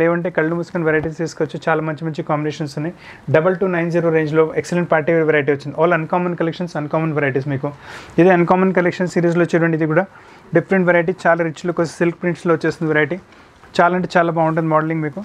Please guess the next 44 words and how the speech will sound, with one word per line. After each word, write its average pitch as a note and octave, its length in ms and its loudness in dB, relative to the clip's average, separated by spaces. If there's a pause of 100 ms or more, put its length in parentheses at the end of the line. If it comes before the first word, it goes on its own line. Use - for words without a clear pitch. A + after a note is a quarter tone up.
(520)
చూడండి, D#3+ 260 2 (200)
nice F3 260 2 (140)
rich E3+ 260 -2
navy E3 240 6
blue F3 160 4
color D#3+ 200 2
వచ్చేస్తుంది D#3 360 -6
మీకు. E3 120 -6 (600)
నేను E3+ 160 4
neck D#3+ 140 0
పైన F3+ 180 2
కూడా F3 160 4
pattern E3 320 0
చూడండి, D#3+ 240 -2 (400)
డిఫరెంట్‌గా, E3 400 0 (220)
డీసెంట్‌గా E3 420 0
చేశారు D3 240 -2
neck C#3 140 -4
పైన D#3 180 -2
కూడా C#3+ 140 -4
pattern C#3+ 320 0
మీకు. C#3+ 160 -6 (420)
మొత్తం D#3+ 240 2
hand D#3 220 0
వర్క్‌తో D#3+ 280 -2
పాటు D#3 220 0 (500)
Sadoshi D#3 400 2
వర్క్‌తో D#3 280 0
buttons D#3 260 -2
కూడా E3 160 -4
చాలా D3+ 180 -4
మంచిగా D3 260 -6
design D3 280 0
చేశారు. D3+ 280 2 (520)
And E3 160 2
bottom E3 280 0
చూడండి, E3+ 280 -4
దీంట్లో E3 240 0
కూడా E3 180 0
మీకు E3+ 220 -4
top E3+ 180 0
మొత్తం F#3 180 -6 (480)
మీకు E3 160 2 (120)
ఫ్లవర్ D#3 360 2